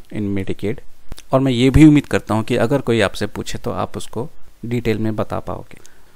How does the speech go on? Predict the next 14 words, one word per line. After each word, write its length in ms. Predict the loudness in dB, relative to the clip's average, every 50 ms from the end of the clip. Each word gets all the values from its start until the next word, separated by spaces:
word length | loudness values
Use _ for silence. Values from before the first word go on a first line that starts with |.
| -20 -6 0
दोस्तों, 280 | 2 2 6 10 12 12
आखिरी 240 | 12 12 10 8 8
में 100 | 8 8
यही 160 | 6 6 6
कहना 240 | 4 4 2 2 2
चाहूँगा 340 | 2 2 0 0 0 -2 -2
कि 200 | 0 0 -2 0
अगर 300 | 2 2 2 4 4 2
आपको 240 | 2 0 -2 -6 -4
ये 100 | -4 -4
वीडियो 240 | -4 -4 -6 -6 -6
पसंद 360 | -6 -8 -6 -6 -4 -2 -2
आया 160 | -2 0 -2
हो 200 | -2 -4 -6 -8